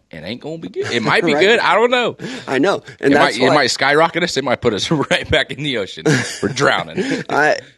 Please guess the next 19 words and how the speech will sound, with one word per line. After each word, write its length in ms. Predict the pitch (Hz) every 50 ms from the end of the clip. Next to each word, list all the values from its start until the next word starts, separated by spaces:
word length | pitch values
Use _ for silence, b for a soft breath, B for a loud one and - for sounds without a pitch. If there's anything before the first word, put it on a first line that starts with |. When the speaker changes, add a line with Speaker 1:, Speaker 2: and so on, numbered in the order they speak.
| _ _ -
Speaker 2:
I, 80 | 147
it's 320 | 147 135 135 143 143 - -
opened 320 | 120 151 156 202 185 151
up 220 | 156 - - -
to 360 | - - 135 135 151 165 170 -
our 180 | - 131 156 156
listeners, 380 | 165 175 160 - - 190 175 -
too. 200 | - 226 185 -
If 200 | - 123 107 120
you 180 | 131 143 156
want 240 | 160 147 151 143 -
to 80 | - 165
know 440 | 139 123 123 131 131 127 131 156 156
something 420 | - - - 113 113 - 147 143
about 300 | 131 113 113 113 135 120
Big 160 | 139 151 147
Country 340 | - - 190 220 - - -
and 80 | 87 -
I 200 | 202 170 -